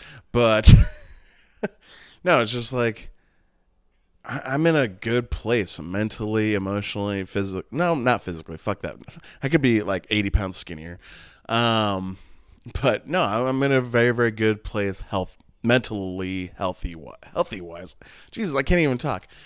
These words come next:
S-, big surprise on the fucking Still Waiting podcast. Ernie cannot fucking talk.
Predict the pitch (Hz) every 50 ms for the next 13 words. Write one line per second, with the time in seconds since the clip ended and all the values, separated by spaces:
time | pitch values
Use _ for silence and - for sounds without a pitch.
0 | - - - - - - - - - - - 90 98 131 135 131 - 131 110 -
1 | 127 123 107 101 98 98 92 90 90 104 98 98 95 92 - - 92 92 95 90
2 | 87 90 - 107 82 87 - - 85 78 82 - - - - 98 104 110 104 -
3 | - 98 92 87 90 85 - - 87 92 - 82 92 - 92 71 71 - -